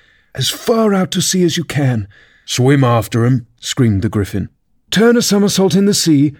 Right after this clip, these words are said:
cried the Mock Turtle, capering wildly about. "Change lobsters again," yelled the Gryphon at the top of his voice. "Back to land again, and" "That's all the first figure," said the Mock Turtle, suddenly dropping his voice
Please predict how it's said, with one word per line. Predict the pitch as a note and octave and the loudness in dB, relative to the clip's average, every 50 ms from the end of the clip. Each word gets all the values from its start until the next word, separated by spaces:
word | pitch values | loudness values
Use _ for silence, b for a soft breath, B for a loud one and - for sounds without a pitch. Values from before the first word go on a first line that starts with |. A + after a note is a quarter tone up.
| B B | B B
cried | _ - C3 A#2 G2 | _ 0 0 0 2
the | - | 2
Mock | A2+ A#2+ B2 A2+ | 0 0 0 -2
Turtle, | - - A#2+ A#2 G#2+ - B2 B2 | -2 -2 -2 0 0 0 -2 -2
capering | - - D#3 D#3 D3 D3 - C3 A#2+ A#2+ B2 | -2 -2 0 0 0 0 -2 0 0 2 2
wildly | C3 C3+ C3 B2+ B2+ - - C3 C3+ | 2 2 2 0 -2 0 0 0 0
about. | B2 A2 C3 A2+ A#2 C3+ - - B B B B B B | 2 0 0 0 0 -2 -4 -8 B B B B B B
"Change | - F3 F#3 G3 G3+ F#3+ - | 0 0 2 4 2 2 2
lobsters | F#3+ F3 E3 B2 A#2 - D3 B2+ G#2+ | 2 2 2 0 0 0 0 0 2
again," | B2+ G#2+ B2+ A#2+ B2+ D3 E3 D3 - _ _ | 0 0 0 0 0 0 0 -2 -8 _ _
yelled | - C3 A#2+ A2 F#2 | -2 0 0 0 0
the | - G#2+ | -2 -2
Gryphon | - A#2 G#2 - A#2 A2 | 0 -2 -2 0 -2 -2
at | A2 | -2
the | - G2+ - _ - | -4 -10 -10 _ -4
top | - F#3 - | -4 -2 -2
of | B2+ G#2+ | 0 -2
his | G#2 G2+ F2+ | -2 -2 -2
voice. | F#2 A2+ A2 G#2+ A2+ A2 - _ _ _ _ _ - | -2 -2 -2 -2 -2 -4 -6 _ _ _ _ _ -4
"Back | C3 A#2+ A#3+ B3 A#3+ A#3+ - | -2 0 0 0 0 -2 -2
to | - A3+ | 0 2
land | A3+ A3 G#3+ G#3 G3+ F#3+ | 2 2 2 2 2 2
again, | G3 D3+ F#3+ F#3+ F#3+ F#3 B B B B | 2 0 0 0 0 0 B B B B
and" | E3+ F#3 G3+ G#3 F#3+ E3+ B B B B B B B | -2 0 0 0 0 -2 B B B B B B B
"That's | - A#2 G2 F#3+ - - - - | -2 -2 0 0 -2 -6 -2 0
all | F3 F#3 F3+ | 2 2 2
the | D#3+ D#3 | 2 0
first | - - F3 F3 E3+ - - - | 0 0 0 0 0 0 -2 -8
figure," | - - G3 E3+ A#2 - B2 G#2 - _ _ _ | -4 -2 -2 -2 0 -2 -4 -4 -6 _ _ _
said | _ - - C#3+ G2 | _ -4 -4 -2 0
the | - A#2 | 2 2
Mock | A2 G#2 G2 G2 | 2 2 0 -4
Turtle, | - - A#2 G2+ - G2 G2+ | -4 -2 -2 -2 -2 -4 -8
suddenly | G2 - - - F#3+ C#3 C#3+ B2+ A#2 A#2 | -6 -4 -2 -2 0 2 2 2 2 2
dropping | G#2+ G2 C#3 C#3+ B2+ - B2 A2 | 0 0 0 -2 0 0 -2 0
his | F#2 A2+ G#2+ F#2+ | 0 -2 -4 -2
voice | G2+ A#2+ A2 G2 F#2 - - - | -2 -2 -2 -2 -2 -4 -6 -8